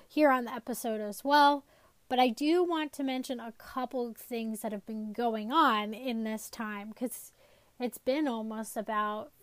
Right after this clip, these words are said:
five months since I produced an episode. So a couple of things that I wanna mention right away is Rodale is having their yearly plant sale. And this is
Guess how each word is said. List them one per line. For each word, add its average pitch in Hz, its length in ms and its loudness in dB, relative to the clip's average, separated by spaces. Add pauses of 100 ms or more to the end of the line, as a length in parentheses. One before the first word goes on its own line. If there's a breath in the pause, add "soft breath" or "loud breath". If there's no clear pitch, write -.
(160)
five 226 300 -2
months 220 800 -6
since 233 760 -8
I 226 120 -4
produced 220 600 -8
an 214 100 -4
episode. 214 580 -10 (580 soft breath)
So 254 640 2
a 254 60 -8
couple 330 260 2
of 339 80 0
things 294 300 -2
that 269 120 0
I 254 80 0
wanna 247 220 -4
mention 226 540 -4
right 220 380 -4
away 220 600 -4 (340)
is 247 360 2 (200)
Rodale 254 640 -2
is 254 140 -8
having 247 760 -4 (720 soft breath)
their 233 420 2
yearly 240 640 2
plant 214 560 -8
sale. 202 480 -6
And 226 160 -8
this 254 240 -2
is 247 180 -4